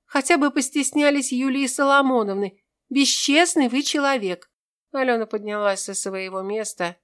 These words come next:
гневно махнув рукой в сторону Нелюбова. В узкой чёрной юбке, обтягивающей её точёную фигуру, в высоких сапогах, белом свитере с воротником-хомутиком, она была необыкновенно хороша.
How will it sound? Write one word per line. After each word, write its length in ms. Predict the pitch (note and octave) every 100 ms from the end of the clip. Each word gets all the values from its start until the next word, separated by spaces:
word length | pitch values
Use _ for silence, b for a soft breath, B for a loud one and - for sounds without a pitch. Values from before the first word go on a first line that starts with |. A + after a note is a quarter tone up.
| _
гневно 480 | A#3 A3+ G#3+ F3+ F3
махнув 560 | F#3 F#3 - G3+ D#3
рукой 400 | F3+ F#3 - E3+
в 40 | D#3+
сторону 400 | - F3 E3 E3+
Нелюбова. 760 | F#3 F#3 E3 D3 D3 D3 D3+ _ _ _
В 100 | A3+
узкой 340 | C#4+ D#4+ -
чёрной 400 | F#3 F#3+ F3 F3+
юбке, 360 | F3 A#3 A#3+ E3
обтягивающей 880 | D#3+ - F#3 E3+ D#3+ E3 E3 - E3+
её 220 | D#3+ E3
точёную 600 | D#3 E3 - E3 D#3+ D#3
фигуру, 560 | - E3+ F3+ G3 F3 - _ _
в 40 | A#3+
высоких 400 | A3+ D#4 - D3+
сапогах, 680 | E3 D#3+ D#3+ E3+ F#3+ F3+ _ _ _
белом 300 | B3 A#3 A3
свитере 520 | G#3 A3+ B3+ B3 E3
с 100 | D#3+
воротником-хомутиком, 1300 | E3+ E3+ E3 F3 E3 E3 E3 E3+ E3+ F#3+ D#3+ D#3+ D#3 - _ _
она 220 | G#3+ G3
была 340 | F#3+ F3+ F3 E3
необыкновенно 920 | A#3 B3 G#3 D3 - D3 D3+ D#3 D3
хороша. 640 | C#3+ D#3 D3 D#3+ - D#3